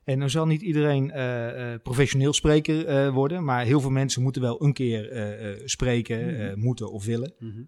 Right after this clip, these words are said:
Speaker 1: Eh, spreken is doodsangst nummer één, hebben ze ooit
Speaker 2: Ja.
Speaker 1: wel eens een keertje onderzocht.
Speaker 2: Ja, vind ik on-, on-, ongelooflijk trouwens, maar dat komt ook op het podium geboren ben. Dus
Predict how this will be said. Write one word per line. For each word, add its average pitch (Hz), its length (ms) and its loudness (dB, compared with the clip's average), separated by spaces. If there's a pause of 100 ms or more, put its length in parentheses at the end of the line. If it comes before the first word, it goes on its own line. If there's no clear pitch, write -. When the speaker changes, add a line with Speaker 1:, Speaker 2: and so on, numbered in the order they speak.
(100)
Speaker 1:
Eh, 104 460 -6 (260)
spreken 131 440 0
is 120 100 0
doodsangst 120 480 0
nummer 110 200 0
één, 120 180 -2
hebben 139 160 -2
ze 143 60 -2
ooit 135 100 2
Speaker 2:
Ja. 131 80 -2
Speaker 1:
wel 135 80 0
eens 120 100 -6
een 139 60 2
keertje 131 180 0
onderzocht. 139 440 2
Speaker 2:
Ja, - 60 -18 (140)
vind - 140 -8
ik 151 60 -6
on-, 131 160 -4
on-, 156 160 0
ongelooflijk 127 600 0
trouwens, 107 220 -6
maar 117 100 -6
dat 113 80 -8
komt 117 140 -4
ook 110 80 -6
op 110 120 -12
het - 80 -8
podium 110 200 -2
geboren 107 340 -6
ben. 98 180 -8
Dus 104 220 -14